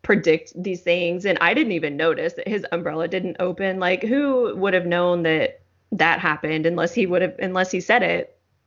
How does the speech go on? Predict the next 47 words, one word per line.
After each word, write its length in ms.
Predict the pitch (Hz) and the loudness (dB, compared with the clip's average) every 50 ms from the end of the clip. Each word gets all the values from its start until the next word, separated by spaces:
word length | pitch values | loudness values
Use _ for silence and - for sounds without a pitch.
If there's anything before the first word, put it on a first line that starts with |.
| _ _ _ _ - - | _ _ _ _ -2 0
Um, 380 | 196 196 190 175 170 165 170 - - - - - - - _ - | 2 2 2 2 0 -2 -4 -10 -16 -20 -20 -20 -20 -20 _ 0
but, 220 | - 214 208 190 - | 2 4 4 4 4
like, 300 | 196 196 185 - - - - | 2 0 0 -2 -10 -6 0
I 100 | 196 208 | 0 0
love 300 | 208 196 190 185 190 180 | 2 4 2 2 2 0
when 140 | 190 190 180 | -2 -4 -4
they 160 | 185 185 185 | -4 -4 -4
just 240 | 175 180 175 - - | -6 -8 -10 -10 -8
do 140 | 170 170 170 | -6 -4 -4
these, 220 | 170 165 165 - | -4 -4 -4 -4
like, 200 | 175 170 165 165 | -4 -4 -4 -4
chaotic 800 | - - 165 170 165 165 165 165 165 165 165 160 - - - _ - - - - _ _ - | -4 -2 -2 0 0 0 0 2 2 2 0 -2 -4 -14 -20 _ -20 -20 -20 -20 _ _ -4
performances 840 | - 208 196 - - 180 170 165 165 165 170 - 175 170 170 165 170 | 0 0 0 2 4 2 4 4 2 0 0 2 4 4 4 6 4
of 120 | 175 170 | 4 4
things 380 | 170 175 170 170 170 170 165 180 | 6 4 6 6 4 2 0 0
and 100 | 175 170 | 0 2
you're 140 | 170 175 170 | 2 2 2
like, 220 | 170 165 160 165 | 2 2 0 0
you 100 | 165 170 | 0 0
don't 100 | 170 180 | 2 4
know 140 | 175 170 175 | 4 4 4
who 140 | 185 180 170 | 4 4 4
to 100 | 175 175 | 4 4
watch 480 | 185 214 226 226 226 226 220 226 - | 4 4 4 4 4 2 0 -2 -6
and 160 | - 185 185 180 | -6 -4 -4 -2
these 200 | 175 180 175 - | -4 -6 -6 -4
things, 280 | - 175 175 175 170 | -4 -2 -2 -2 -4
all 260 | 175 - - 175 175 | -4 -2 0 0 2
these 140 | 170 180 170 | 2 0 0
things 240 | - 170 170 170 180 | 0 0 0 2 0
are 80 | 175 170 | 0 2
going 300 | 180 170 165 165 165 165 | 2 2 2 2 2 2
on, 260 | 165 165 165 165 165 | 2 4 4 4 4
or 80 | 165 | 4
they 160 | 165 170 175 175 | 6 6 4 4
do 220 | 170 180 180 180 | 4 2 0 0
a 40 | 170 | 0
different 360 | 170 175 170 185 175 - 135 | 0 0 0 0 0 0 -4
spin 400 | - - - 185 180 175 180 180 | -8 0 2 2 4 4 4 4
on 320 | 170 170 170 170 170 175 175 - - - - _ _ _ _ _ - | 4 4 4 4 2 -2 -6 -10 -20 -20 -20 _ _ _ _ _ 4
a 440 | 185 180 175 175 180 175 175 170 165 | 6 6 6 6 6 4 2 0 0
performance 760 | - 208 185 175 185 170 165 160 160 165 160 - - - | -2 -2 0 2 4 4 4 4 2 0 -2 -4 -6 -6
we've 160 | - 170 170 - | -4 -4 -4 -4
seen 320 | - 170 170 170 170 170 - | -4 -2 0 0 0 0 0
a 60 | 180 | -4
thousand 500 | 170 - - 170 165 165 165 160 170 165 | -2 0 2 2 4 4 2 0 -2 -2
times. 640 | 170 175 160 156 156 156 156 156 156 160 170 170 - | 0 0 0 0 0 -2 -2 -4 -6 -8 -10 -12 -12